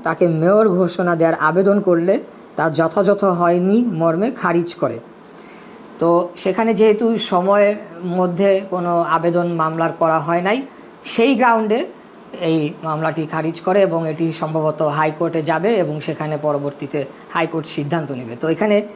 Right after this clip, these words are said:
কিভাবে মিথ্যাচার করা হলো যে আরজি, আবারও তারা আরজিতে চলে যাচ্ছে, আরজি সংশোধন সংক্রান্ত হাইকোর্টের রায়, অথচ এখানে যেই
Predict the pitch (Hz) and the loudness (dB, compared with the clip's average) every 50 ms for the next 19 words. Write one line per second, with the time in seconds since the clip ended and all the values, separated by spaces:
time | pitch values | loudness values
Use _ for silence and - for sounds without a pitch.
0 | - - - - 196 214 233 233 226 214 208 208 208 - 240 220 - 220 208 208 | -20 -8 -2 0 2 2 4 4 4 4 2 0 0 0 -2 0 2 2 2 2
1 | 196 180 170 165 156 160 151 165 165 151 175 180 180 185 - - - - - - | 2 2 2 2 0 0 2 0 0 2 2 2 2 0 -2 -6 -18 -12 -4 0
2 | 143 175 190 190 175 202 202 - - 170 175 202 214 214 208 226 220 214 - 180 | 0 2 2 0 -2 -6 -4 -2 0 2 2 4 2 2 2 2 0 2 2 2
3 | 180 190 185 170 214 208 233 226 214 185 170 147 139 123 - - - 151 165 185 | 2 2 0 0 0 0 0 2 2 2 0 0 -4 -6 -8 -6 -4 -2 0 0
4 | 190 180 220 247 240 - 220 208 208 202 - - 202 202 196 185 - 190 170 156 | 0 -2 -2 -4 -2 0 0 0 0 0 0 0 0 0 0 0 -2 -4 -4 -4
5 | 147 151 156 151 143 - 170 170 156 143 139 139 143 135 120 117 123 120 - - | -4 -6 -8 -8 -6 -6 -6 -4 -4 -4 -4 -6 -8 -10 -10 -10 -12 -14 -14 -16
6 | - - - - - - - 170 175 214 208 - 240 240 240 - - - - - | -18 -20 -20 -20 -8 -4 -2 -2 0 0 -2 -2 -2 -4 -4 -6 -12 -16 -20 -20
7 | - - - 160 160 - 190 185 220 247 262 262 - - - - - - - 147 | -18 -10 -6 -6 -2 -2 0 0 0 0 -2 -4 -10 -18 -20 -20 -20 -14 -10 -8
8 | 147 143 170 196 214 | -4 0 2 2 2